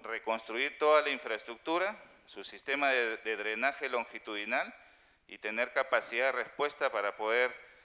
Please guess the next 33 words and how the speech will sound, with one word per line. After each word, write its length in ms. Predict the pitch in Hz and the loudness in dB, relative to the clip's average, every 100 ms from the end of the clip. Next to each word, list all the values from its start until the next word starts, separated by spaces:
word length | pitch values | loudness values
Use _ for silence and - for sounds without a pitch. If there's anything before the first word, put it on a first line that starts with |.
| _ - | _ -2
afrontar, 680 | 101 - 110 107 - 139 143 | -2 0 -2 -2 2 2 2
digamos, 480 | 127 131 139 127 | 2 2 2 0
otro 260 | 147 143 135 | 0 0 0
efecto 400 | 123 151 147 143 | 0 0 0 2
adverso 540 | 131 131 151 147 160 | 4 6 4 4 2
en 80 | 139 | 2
el 120 | 107 | 0
menor 340 | 98 104 117 120 - - | -4 0 0 0 -6 -10
tiempo 480 | 131 127 131 120 - - - | -6 -6 -4 -4 -6 -18 -12
posible. 520 | 101 - 90 87 - _ _ _ _ _ _ _ _ _ _ _ _ | -10 -10 -14 -16 -20 _ _ _ _ _ _ _ _ _ _ _ _
En 160 | 123 | -2
fin, 320 | 123 147 107 90 - - - _ _ | 0 0 0 -4 -18 -20 -20 _ _
en 140 | 127 110 | -10 -2
realidad 460 | 117 117 131 143 | 0 2 6 8
hay 100 | 147 | 8
varios 320 | 147 156 156 139 | 8 8 6 4
casos 400 | 160 156 156 143 | 4 4 2 -2
que, 320 | 120 107 95 - | -2 -2 -2 -8
que 100 | 110 | -2
podemos 440 | 110 127 143 143 | 2 2 2 0
tocar 520 | 135 120 135 - - - - | -2 2 2 2 -4 -20 -16
que 100 | 98 | -12
tienen 300 | - 127 135 | -6 -4 -4
que 160 | 127 120 | 0 2
ver 240 | 127 131 | 2 2
con 200 | 127 113 | 2 0
el, 80 | 98 92 - - _ - | -2 -6 -20 -20 _ -6
con 220 | 98 95 | -6 -4
el 100 | 95 | -6
efecto 400 | - 127 - 139 | -4 -4 2 2
del 140 | 117 | 2
cambio 360 | - 127 131 127 | 2 2 2 -2
climático, 600 | 113 110 127 139 123 175 | -2 2 2 0 -8 -8